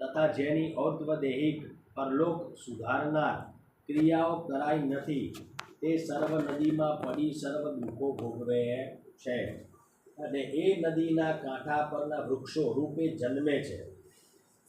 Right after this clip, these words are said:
ખોટી સાક્ષી આપનારા, વેદમાં નિંદેલા ધર્મો આચરનારા, લોકોને છેતરીને દ્રવ્ય ભેગું કરનારા, ચોરી કરી જીવન પસાર કરનારા, મોટા મોટા વૃક્ષોનો છેદનારા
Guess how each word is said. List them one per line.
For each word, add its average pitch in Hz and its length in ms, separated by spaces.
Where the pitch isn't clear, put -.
ખોટી 165 400
સાક્ષી 156 640
આપનારા, 156 680
વેદમાં 151 800
નિંદેલા 147 800
ધર્મો 143 380
આચરનારા, 147 920
લોકોને 160 500
છેતરીને 156 600
દ્રવ્ય 143 440
ભેગું 117 440
કરનારા, 120 640
ચોરી 170 440
કરી 170 280
જીવન 160 380
પસાર 151 420
કરનારા, 131 500
મોટા 160 360
મોટા 156 200
વૃક્ષોનો 151 640
છેદનારા 135 880